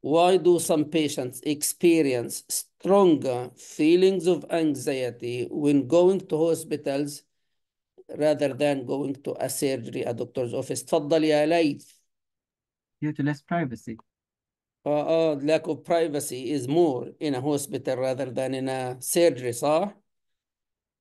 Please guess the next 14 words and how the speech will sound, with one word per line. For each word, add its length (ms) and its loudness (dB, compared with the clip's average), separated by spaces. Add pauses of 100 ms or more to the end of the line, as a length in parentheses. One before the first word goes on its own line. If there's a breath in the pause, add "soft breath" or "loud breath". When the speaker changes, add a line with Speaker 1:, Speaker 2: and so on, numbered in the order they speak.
(160)
Speaker 1:
لأنه 520 0
it's 180 -2
possible 500 0
for 300 -2
you 500 0
as 200 -4
a 60 -4
patient 460 -4
to 100 -2
be 180 2
admitted 600 -2
to 140 -8
a 100 2
ward. 580 2